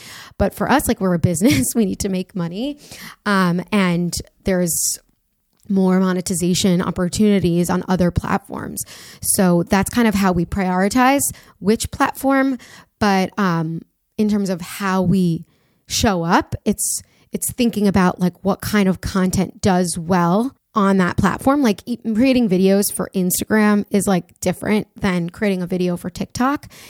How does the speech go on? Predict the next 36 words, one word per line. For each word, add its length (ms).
And 200
just 240
knowing 400
that 320
you're 140
ahead 200
of 100
the 80
game, 460
figuring 400
out 140
what 220
the 80
difference 460
is 280
for 200
your 440
audience 720
is, 180
like, 200
the 100
next 340
step. 460
And 180
then 140
if, 180
like, 140
again, 340
you 160
are 440
a 40
media 680
company 360
or 80
you're 120
making, 400